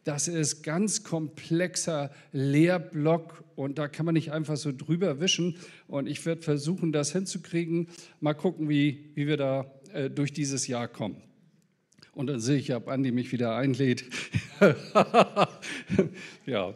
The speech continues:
ja, jetzt hast du den Ball, also was soll's. Äh,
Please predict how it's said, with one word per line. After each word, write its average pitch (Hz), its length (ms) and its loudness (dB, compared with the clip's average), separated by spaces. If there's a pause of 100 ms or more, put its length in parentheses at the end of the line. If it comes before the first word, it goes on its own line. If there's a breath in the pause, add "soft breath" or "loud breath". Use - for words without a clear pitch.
(120)
ja, 131 120 -2
jetzt 131 280 -4
hast 123 200 0
du 127 60 0
den 120 120 2
Ball, 113 260 2
also 113 300 -4
was 113 160 -2
soll's. 104 340 -4 (380 loud breath)
Äh, 143 220 0